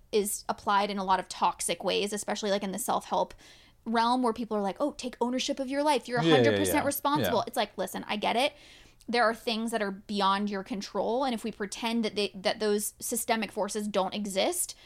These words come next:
Speaker 1: we do a disservice to people." So I wanna acknowledge that. But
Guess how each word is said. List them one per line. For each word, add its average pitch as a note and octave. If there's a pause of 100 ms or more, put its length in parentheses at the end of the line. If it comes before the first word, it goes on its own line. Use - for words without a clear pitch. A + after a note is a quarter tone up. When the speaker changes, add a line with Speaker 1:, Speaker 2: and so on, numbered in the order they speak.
(220)
Speaker 1:
we B3
do G#3+
a G#3+
disservice G3
to -
people." F4
So -
I G#3
wanna G3+ (100)
acknowledge G#3
that. G#3+ (600)
But G#4+